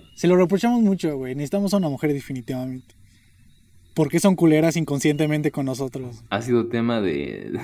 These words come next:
Speaker 2: de, de años, güey, hablarlo, y yo lo he hablado con un chingo de amigas, güey, y todos caen en lo mismo de que Tom la cagó,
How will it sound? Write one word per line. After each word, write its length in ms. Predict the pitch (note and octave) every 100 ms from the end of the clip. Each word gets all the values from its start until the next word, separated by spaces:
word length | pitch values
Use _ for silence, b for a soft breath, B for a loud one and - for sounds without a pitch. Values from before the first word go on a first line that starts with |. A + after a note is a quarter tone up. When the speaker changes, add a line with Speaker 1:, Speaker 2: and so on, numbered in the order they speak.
| C3
Speaker 2:
de, 280 | G2+ G2 F#2 F#2+
de 200 | F#2+ F#2+
años, 480 | F#2 F3 F#3 B2 G2+
güey, 160 | F#2+
hablarlo, 540 | F#2 F#2 G2+ C3 B2+ G2+
y 80 |
yo 100 | G2+
lo 80 | A2
he 20 |
hablado 340 | B2+ A2+ A#2 A#2
con 140 | G#2
un 140 | A2 G#2+
chingo 340 | - A2 A2
de 80 | G2
amigas, 560 | F2 G#2+ C3+ B2+ G#2+
güey, 200 | A2 G2+ b b b b
y 120 | -
todos 220 | - A#2 A#2
caen 160 | A#2+
en 100 | A#2+
lo 100 | G2+
mismo 260 | G2+ A2 A#2
de 160 | G2
que 120 | F#2+ F#2
Tom 340 | - G#2+ B2+
la 160 | C3 F#2
cagó, 380 | F#2+ F#2 A2+